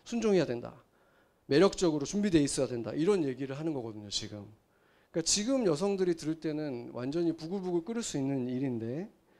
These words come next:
지금 이때는 이것이 이렇게 계몽주의 철학자, 굉장히 혁신적인 사람의 말에서, 입에서 나온 말이라는 거예요. 이 사람이 그냥 농담처럼 한 얘기가 아니라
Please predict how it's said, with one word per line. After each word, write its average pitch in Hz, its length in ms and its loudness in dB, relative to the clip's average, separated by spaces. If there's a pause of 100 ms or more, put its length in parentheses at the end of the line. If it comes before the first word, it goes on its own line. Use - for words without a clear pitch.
(560)
지금 165 600 2 (680)
이때는 220 640 -2
이것이 175 580 -2 (360)
이렇게 185 600 0
계몽주의 214 680 0
철학자, 208 640 -4
굉장히 240 640 2
혁신적인 214 760 0
사람의 170 400 -2
말에서, 120 500 -8 (360)
입에서 143 320 -2
나온 120 200 -6
말이라는 104 420 -10
거예요. - 160 -20 (1000)
이 165 80 -6
사람이 226 320 4
그냥 175 540 2
농담처럼 214 640 0
한 208 160 -2
얘기가 151 300 -2
아니라 120 440 -6